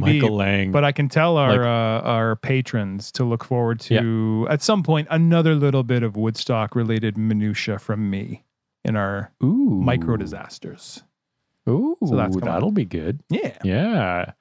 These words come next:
Speaker 2: And if you wanna hear that, patreon dot com slash this disaster pod
Speaker 1: There you go.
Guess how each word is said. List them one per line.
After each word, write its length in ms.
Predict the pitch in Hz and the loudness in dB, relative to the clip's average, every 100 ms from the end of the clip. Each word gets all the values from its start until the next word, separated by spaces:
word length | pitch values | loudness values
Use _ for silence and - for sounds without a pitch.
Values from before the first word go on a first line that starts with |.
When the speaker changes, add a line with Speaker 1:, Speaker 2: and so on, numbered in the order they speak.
| - | -2
Speaker 2:
And 80 | 117 | 0
if 80 | 107 | 2
you 60 | |
wanna 140 | 107 90 | 0 2
hear 200 | 143 202 | 2 2
that, 320 | 95 104 - _ _ _ _ | 2 0 -2 _ _ _ _
patreon 500 | - 87 - 95 107 | -6 -6 -2 0 0
dot 220 | 107 120 - | 0 -2 0
com 280 | 131 160 | 0 0
slash 360 | 170 - 214 - | -2 -2 -2 -2
this 140 | 254 - | -6 -6
disaster 440 | - 302 294 156 | -4 -2 0 -2
pod 360 | - 95 82 - | 2 0 0 -6
Speaker 1:
There 100 | 101 | -6
you 60 | |
go. 320 | 101 113 139 | -2 0 0